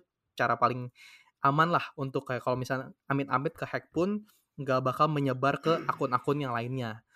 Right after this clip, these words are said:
Sama selain itu, em, mungkin yang kayak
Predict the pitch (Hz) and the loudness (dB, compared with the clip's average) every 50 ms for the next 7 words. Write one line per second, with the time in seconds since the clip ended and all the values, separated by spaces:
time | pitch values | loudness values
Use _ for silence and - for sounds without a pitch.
0 | _ _ _ _ _ _ _ _ _ _ _ _ - - 139 131 135 131 127 127 | _ _ _ _ _ _ _ _ _ _ _ _ -6 -2 0 0 2 2 2 2
1 | 127 127 123 123 123 120 - _ _ - - - - 135 131 131 139 139 139 139 | 2 2 0 0 -2 -6 -8 _ _ -20 -10 -4 0 2 2 2 2 0 -2 0
2 | - 190 202 202 202 208 208 208 _ _ _ _ - 131 127 123 120 120 120 120 | 2 2 4 4 4 2 0 -4 _ _ _ _ 2 4 6 6 6 4 2 -2
3 | 120 120 139 165 _ _ _ _ _ - 160 147 139 143 143 143 190 190 202 202 | -8 -10 -14 -16 _ _ _ _ _ -14 -10 -6 -4 -4 -2 -2 0 0 0 0
4 | 180 156 151 143 - 143 131 127 123 120 | -2 -2 -4 -2 -2 -2 -2 -2 -2 -6